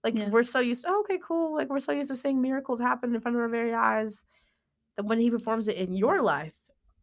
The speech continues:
Speaker 1: will you be even, will you notice it? Which is why it's
Speaker 2: Mm-hmm.
Speaker 1: important to know what? The Word of God.
Speaker 2: Yes.
Speaker 1: Boom. It always
Speaker 2: That's a
Speaker 1: goes back.
Speaker 2: great place to end.
Speaker 1: <laughs> Oh my goodness, y'all. Have faith. I just wanna leave y'all with some words of encouragement. I feel like, what's a tangible way? One last question. If we even, do we have time?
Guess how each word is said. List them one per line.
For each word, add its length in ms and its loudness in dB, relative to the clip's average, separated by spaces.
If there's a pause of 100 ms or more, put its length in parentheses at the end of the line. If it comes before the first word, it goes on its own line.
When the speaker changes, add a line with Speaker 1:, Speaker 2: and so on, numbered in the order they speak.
(120)
Speaker 1:
will 100 2
you 140 2
be 140 2
even, 280 -2
will 60 6
you 120 6
notice 300 0
it? 160 -18 (380)
Which 100 -2
is 80 2
why 140 6
it's 80 4
Speaker 2:
Mm-hmm. 80 -2
Speaker 1:
important 260 2
to 120 -4
know 440 4
what? 300 6
The 80 0
Word 160 0
of 60 -12
God. 300 -6
Speaker 2:
Yes. 440 -8
Speaker 1:
Boom. 280 -2
It 60 6
always 180 10
Speaker 2:
That's 140 6
a 40 -4
Speaker 1:
goes 100 0
back. 140 4
Speaker 2:
great 280 4
place 300 -2
to 120 -8
end. 240 -8
Speaker 1:
<laughs> 880 6 (720)
Oh 140 10
my 120 6
goodness, 280 2
y'all. 160 6
Have 300 0
faith. 320 4 (200)
I 60 -2
just 180 -6
wanna 120 -4
leave 160 -6
y'all 200 0
with 280 -4 (540)
some 140 -12
words 160 -2
of 40 -6
encouragement. 440 -4
I 60 0
feel 180 -4
like, 220 -4
what's 180 4
a 40 -6
tangible 340 0
way? 160 2
One 180 2
last 140 -2
question. 340 -6
If 80 -14
we 120 -6
even, 280 -10
do 100 -6
we 40 -2
have 100 -4
time? 300 -6